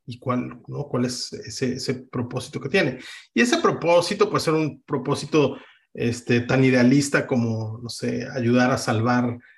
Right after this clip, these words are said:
el planeta de, eh, de, de, de los, eh, problemas de, de,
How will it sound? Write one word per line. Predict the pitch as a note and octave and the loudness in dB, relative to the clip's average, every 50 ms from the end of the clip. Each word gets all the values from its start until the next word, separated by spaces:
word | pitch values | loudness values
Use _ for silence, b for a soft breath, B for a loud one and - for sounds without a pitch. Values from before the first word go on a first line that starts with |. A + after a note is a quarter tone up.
| B B - | B B -4
el | C3+ B2 B2 | -4 -2 0
planeta | B2+ B2+ B2+ B2+ C3 C3+ C3 B2+ - C3+ B2+ A#2+ | 0 0 0 2 2 0 0 0 -2 -2 -2 -2
de, | A2+ A2 A2 A2 A2 A2 G#2+ G#2 G#2 A2 C3+ - _ _ _ _ _ _ _ _ - - | -2 -4 -4 -4 -4 -4 -6 -6 -8 -10 -12 -16 _ _ _ _ _ _ _ _ -12 -8
eh, | B2 A#2 A2+ A2+ A2+ A2 A2 A2+ A#2 B2 B2 B2 _ _ _ _ _ _ | -6 -4 -4 -2 -2 -4 -4 -6 -8 -12 -16 -18 _ _ _ _ _ _
de, | - B2+ A#2+ A#2+ B2 A#2+ A#2+ B2 B2 B2 | -16 -14 -12 -12 -10 -8 -6 -4 -4 -6
de, | B2+ A#2+ B2 A#2+ A#2+ B2 | -4 -4 -4 -2 -2 -2
de | A#2+ A#2+ A#2+ | -2 -2 -2
los, | A#2+ A#2+ A2+ - - _ _ _ _ _ _ _ _ _ - - - - - - _ _ _ _ - - | -2 -2 -4 -6 -10 _ _ _ _ _ _ _ _ _ -18 -18 -18 -18 -18 -20 _ _ _ _ -8 -6
eh, | C3 B2 A#2+ - _ _ | -4 -4 -6 -6 _ _
problemas | - C#3 C3+ C3 C#3 C#3 D3 - | -2 0 2 2 2 2 0 0
de, | D3 - - - C#3 C#3 C3 B2+ B2+ | -4 -6 -6 -8 -8 -6 -4 -4 -4
de, | B2 B2 B2 A#2+ A#2 A#2 A2+ A2+ A2+ A#2+ | -4 -4 -2 -2 -2 -2 -2 -4 -6 -10